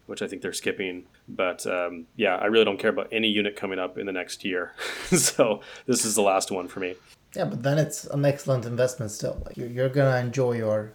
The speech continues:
Speaker 2: Zidane, right?
Speaker 1: No, I will. Yeah, and, and I think, I think they're good enough to use for all content, and that's fine. So I really can't complain. I wish they would have gotten more stuff, but honestly, they're, they're mostly fine as is. If you enjoy the units, you can use them, you can pull for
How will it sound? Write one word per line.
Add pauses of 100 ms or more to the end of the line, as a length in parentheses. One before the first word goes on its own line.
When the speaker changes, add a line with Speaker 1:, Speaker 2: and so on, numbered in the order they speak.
(140)
Speaker 2:
Zidane,
right? (300)
Speaker 1:
No,
I
will.
Yeah,
and, (100)
and
I
think, (360)
I
think
they're
good
enough
to
use
for
all
content, (140)
and
that's
fine. (240)
So
I
really
can't
complain.
I
wish
they
would
have
gotten
more
stuff,
but
honestly,
they're,
they're
mostly
fine
as
is.
If
you
enjoy
the
units,
you
can
use
them,
you
can
pull
for